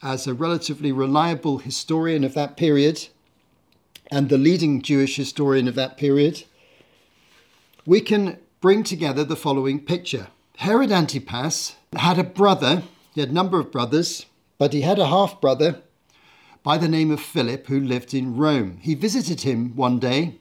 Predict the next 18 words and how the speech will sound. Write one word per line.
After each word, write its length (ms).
This 200
was 180
many 220
years 300
before 340
this 160
event, 320
of 140
course. 420
And 480
whilst 340
he 80
visited 720
Philip, 560
he 540
met 640
Philip's 440
wife 480